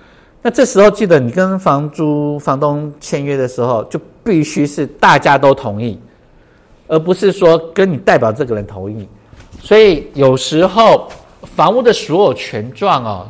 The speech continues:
有时候真的是也是要看一下。那确实有些主管机关啊，他会，会为了避免争议，他有时候会要求你在申请公司的时候，他也要求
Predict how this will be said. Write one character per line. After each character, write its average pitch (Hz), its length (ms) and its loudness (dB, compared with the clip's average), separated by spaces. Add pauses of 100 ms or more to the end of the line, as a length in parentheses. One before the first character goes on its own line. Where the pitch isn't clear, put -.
有 117 120 -8
时 151 100 -6
候 147 40 -4
真 160 140 -6
的 139 80 -8
是 127 220 -10
也 104 260 -6
是 - 200 -8
要 120 120 0
看 120 240 -10
一 104 80 -10
下。 101 280 -12 (360)
那 214 120 0
确 247 160 0
实 220 100 0
有 160 80 6
些 226 140 4
主 220 100 -2
管 165 160 6
机 180 160 -2
关 185 100 6 (140)
啊， 127 140 0 (260)
他 185 180 4
会， 175 340 4
会 160 200 2
为 196 100 4
了 156 80 4
避 190 140 -4
免 123 160 -4
争 135 180 -2
议， 139 120 -8
他 175 160 -2
有 147 100 0
时 131 100 -4
候 135 80 2
会 151 120 0
要 151 260 4
求 110 320 -2
你 107 140 -8
在 135 180 0
申 151 220 -8
请 127 120 -10
公 117 160 -4
司 123 140 -8
的 104 60 -10
时 - 80 -6
候， 107 120 -4 (220)
他 - 160 -2
也 131 120 2
要 151 200 6
求 117 260 -2